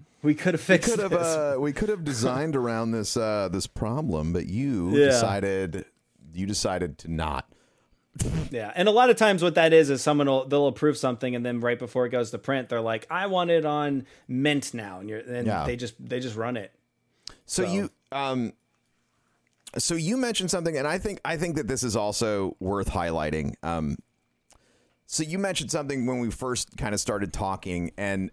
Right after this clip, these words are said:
Speaker 2: it's really, it's really interesting because I've never kind of looked at it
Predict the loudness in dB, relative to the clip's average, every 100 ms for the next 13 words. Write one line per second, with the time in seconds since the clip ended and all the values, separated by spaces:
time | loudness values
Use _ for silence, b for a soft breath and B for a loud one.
0 | -8 -8 -4 -4 -2 -4 -6 -6 -2 0
1 | 0 -2 -4 -2 0 0 0 -2 -2 0
2 | 0 -2 -2 -4 -4 -4 -4 -6 -6 -6
3 | -8 -4 -2 0 -2